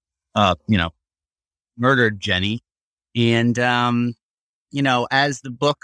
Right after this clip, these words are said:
progresses, there's, um, you know, there's different motives for different members of the family to keep the reader guessing. And then, um, they come to their conclusion and find their killer.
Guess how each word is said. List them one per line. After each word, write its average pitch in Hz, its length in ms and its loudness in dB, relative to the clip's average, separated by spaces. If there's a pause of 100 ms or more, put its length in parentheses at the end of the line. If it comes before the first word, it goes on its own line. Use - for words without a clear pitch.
(140)
progresses, 135 800 -4
there's, 120 440 2
um, 117 500 0 (840)
you 185 80 -4
know, 156 180 2
there's 147 460 -2 (260)
different 151 460 0 (100)
motives 143 580 0
for 139 120 -8
different 135 340 -4
members 135 340 0
of 123 140 -4
the 120 80 -8
family 127 380 -2
to 117 80 -8
keep - 240 -4
the 123 100 -2
reader 120 300 0
guessing. 120 500 -4 (760)
And 131 160 0
then, 147 300 0
um, 151 460 0 (500)
they 131 140 -2
come 165 220 0
to 156 40 0
their 160 140 2
conclusion 160 480 0
and 147 180 0
find 147 260 0
their 156 120 0
killer. 208 260 -4